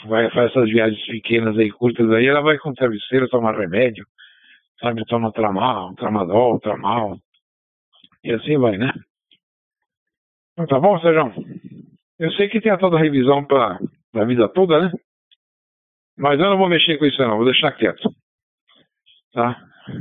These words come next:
É, eu também no começo recebi, eu acho que o primeiro, o primeiro pagamento foi equivalente a sete salários. Eu sei que vai chegar um dia que eu vou receber um também.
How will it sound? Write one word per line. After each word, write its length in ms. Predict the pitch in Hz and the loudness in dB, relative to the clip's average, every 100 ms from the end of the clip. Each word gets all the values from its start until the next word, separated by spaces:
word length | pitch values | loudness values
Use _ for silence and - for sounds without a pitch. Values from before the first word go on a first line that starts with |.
| - - _ _ _ _ _ _ _ _ _ | -16 -20 _ _ _ _ _ _ _ _ _
É, 640 | 117 117 113 110 107 104 | -2 0 0 0 0 2
eu 140 | 120 - | 0 0
também 200 | 135 151 | 2 2
no 120 | 147 | 2
começo 280 | 143 139 139 | 2 0 0
recebi, 720 | 147 - 123 131 131 127 117 | -2 -2 -2 0 0 2 4
eu 260 | 110 117 110 | 4 2 0
acho 80 | 110 | -4
que 80 | - | -4
o 40 | |
primeiro, 420 | 127 123 151 156 | 0 2 2 2
o 60 | 117 | 2
primeiro 280 | - 143 147 | 2 2 2
pagamento 380 | 139 127 143 | 2 2 -2
foi 140 | - 147 | -2 -2
equivalente 380 | 139 135 143 147 | 0 -2 0 -4
a 80 | 139 - | -4 -2
sete 340 | 151 151 - 120 | -2 -2 -10 -4
salários. 400 | 107 101 92 - - _ _ _ _ _ _ _ _ _ _ _ _ _ _ _ _ _ | -2 -2 -4 -10 -20 _ _ _ _ _ _ _ _ _ _ _ _ _ _ _ _ _
Eu 140 | 143 143 | -2 0
sei 140 | 208 | 0
que 100 | 226 | 0
vai 120 | 220 202 | -2 0
chegar 240 | 196 185 | 2 2
um 100 | 156 | 2
dia 160 | 139 190 | 2 2
que 80 | |
eu 40 | 190 | 2
vou 100 | 180 | 0
receber 380 | 190 - 175 156 | 0 0 2 2
um 120 | 156 | 0
também. 360 | 170 131 110 | -2 0 0